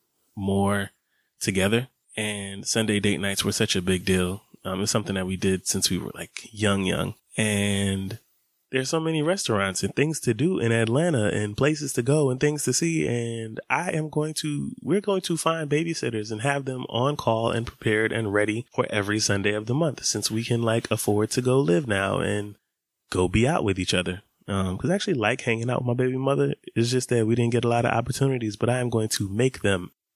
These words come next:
as soon as this is over, after all of this. Another thing that I wanna do as a husband is give Randy a reason to get dressed up.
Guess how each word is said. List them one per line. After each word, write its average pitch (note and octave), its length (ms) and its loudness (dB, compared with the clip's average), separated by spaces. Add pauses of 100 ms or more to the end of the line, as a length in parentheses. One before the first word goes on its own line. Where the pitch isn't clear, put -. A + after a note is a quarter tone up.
as - 120 2
soon F#2 200 4
as F2 100 0
this F#2 140 -2
is F2+ 120 0
over, E2+ 360 -4 (120)
after G2+ 300 -2
all E2+ 160 -6
of - 60 -14
this. - 340 -14 (300)
Another G#2 220 2
thing G#2+ 180 0
that G2+ 100 2
I G2 60 2
wanna G2 240 2
do G2 320 2
as F#2 180 0
a F#2 60 0
husband G2+ 720 0
is F#2+ 500 -2 (180)
give G2+ 200 0
Randy G#2 460 -2
a F#2+ 100 -2
reason G#2+ 320 0
to G#2 60 2
get G2+ 200 0
dressed G#2 300 2
up. G2 200 2